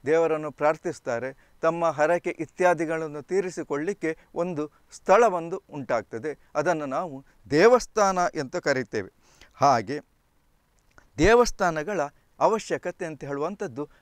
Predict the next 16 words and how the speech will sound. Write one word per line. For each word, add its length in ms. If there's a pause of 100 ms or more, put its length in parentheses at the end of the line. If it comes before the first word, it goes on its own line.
(120)
ಅದಕ್ಕಾಗಿ 560
ಇರುತ್ತದೆ 440
ಹೊರತು 520 (320)
ಒಳ್ಳೆಯ 420
ಜ್ಞಾನವುಳ್ಳವನಿಗೆ, 1080 (500)
ಒಳ್ಳೆ 240
ತಿಳುವಳಿಕೆ 560
ಉಳ್-, 280
ಉಳ್ಳವನಿಗೆ 640 (200)
ದೇವಸ್ಥಾನದ 540
ಅವಶ್ಯಕತೆ 640
ಇಲ್ಲ. 220 (280)
ಸಾಮಾನ್ಯರಾದ 760
ನಮಗೆಲ್ರಿಗೂ 800
ಕೂಡ 260 (360)
ಒಂದು 240